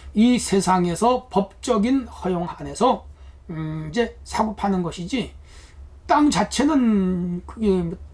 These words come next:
그게 어떻게 소유가 내 거가 되겠어요? 땅을 파보세요. 천 길, 만 길 들어가는데 그거 다 내 건가요? 아니에요. 그건 이제 법적으로 한 국가가 통용되는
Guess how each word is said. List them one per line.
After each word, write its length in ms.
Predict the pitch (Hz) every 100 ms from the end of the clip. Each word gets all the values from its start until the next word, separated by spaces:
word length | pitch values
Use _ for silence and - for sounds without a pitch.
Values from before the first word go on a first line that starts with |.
| -
그게 180 | - 208
어떻게 400 | 180 - 202 180
소유가 400 | 175 208 165 160 -
내 140 | 175
거가 240 | 165 175 139
되겠어요? 300 | 139 - 208 - - - -
땅을 300 | - 262 214
파보세요. 460 | - 202 196 - 160
천 220 | - 254
길, 160 | 226 214
만 220 | 190 175
길 120 | 170
들어가는데 560 | 160 165 151 143 139 131 - - -
그거 120 | -
다 100 | 202
내 160 | 185 180
건가요? 420 | 196 180 233 359 - -
아니에요. 480 | - 135 226 277 - - - - - -
그건 180 | - 156
이제 160 | 196 196 - -
법적으로 680 | 185 - - 214 185 233
한 260 | - 202 220
국가가 800 | 175 - 156 139 131 226 240 - - -
통용되는 880 | 240 233 220 202 170 175 269 208